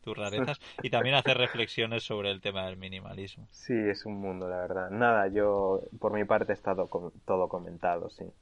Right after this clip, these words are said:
Speaker 1: Vale, genial. Bueno, sí, mira, tengo aquí una, una frase que me gusta mucho, que es de, de Will Smith, una de estas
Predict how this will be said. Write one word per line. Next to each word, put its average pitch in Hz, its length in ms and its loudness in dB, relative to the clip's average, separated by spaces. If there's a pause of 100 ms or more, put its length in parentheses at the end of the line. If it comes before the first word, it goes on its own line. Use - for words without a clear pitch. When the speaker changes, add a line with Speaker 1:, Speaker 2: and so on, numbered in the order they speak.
(300)
Speaker 1:
Vale, 98 260 -6
genial. 107 260 -6
Bueno, 127 220 0
sí, 165 360 0
mira, 135 220 0
tengo 139 160 -2
aquí 156 160 0
una, 151 340 0
una 143 200 0
frase 151 380 0
que 120 120 -2
me 113 80 -4
gusta 113 260 -4
mucho, 131 340 -6
que 113 120 -4
es 107 160 -6
de, 107 500 0
de 101 140 -4
Will 120 320 0
Smith, 131 420 -4
una 110 160 -6
de 107 60 -4
estas 101 600 -4